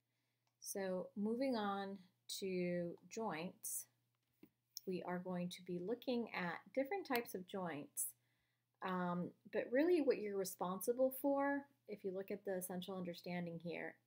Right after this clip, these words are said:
is understanding the, um,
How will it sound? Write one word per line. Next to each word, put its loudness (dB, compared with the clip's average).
is 0
understanding 2
the, 4
um, -2